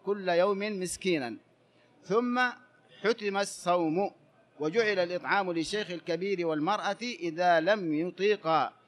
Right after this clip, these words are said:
ورخص للمريض"، إلى آخره. <coughs> هذه في بعض أحكامه. الله سبحانه وتعالى قال: "يا أيها الذين آمنوا كتب عليكم الصيام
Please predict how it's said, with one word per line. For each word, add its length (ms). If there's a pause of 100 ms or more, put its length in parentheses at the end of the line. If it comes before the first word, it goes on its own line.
(240)
ورخص 500
للمريض"، 580
إلى 240
آخره. 280 (580)
<coughs> 1600
هذه 200
في 120
بعض 220
أحكامه. 520 (1200)
الله 160
سبحانه 220
وتعالى 320
قال: 340 (280)
"يا 120
أيها 160
الذين 320
آمنوا 380
كتب 380
عليكم 460
الصيام 540